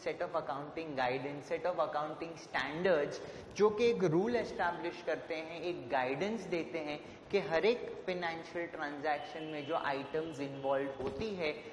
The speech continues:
उसको किस तरह से हमें रिकॉर्ड करनी है, कितने वैल्यू पे हमें रिकॉर्ड करनी है,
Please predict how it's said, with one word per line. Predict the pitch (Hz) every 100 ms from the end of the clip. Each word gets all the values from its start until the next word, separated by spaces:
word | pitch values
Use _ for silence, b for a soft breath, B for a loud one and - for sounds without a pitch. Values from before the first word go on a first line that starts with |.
| -
उसको | 156 - 156
किस | 160 - - 285 - -
तरह | 202 185
से | 180 185
हमें | 165 156 156 147
रिकॉर्ड | 135 139 139 143 139
करनी | 143 127 135
है, | 139 135 139 B B -
कितने | 220 233 240 247
वैल्यू | 170 143 143 175 226
पे | 208 202
हमें | 180 165 165
रिकॉर्ड | 147 135 143 143 139
करनी | 143 131 135 143
है, | 135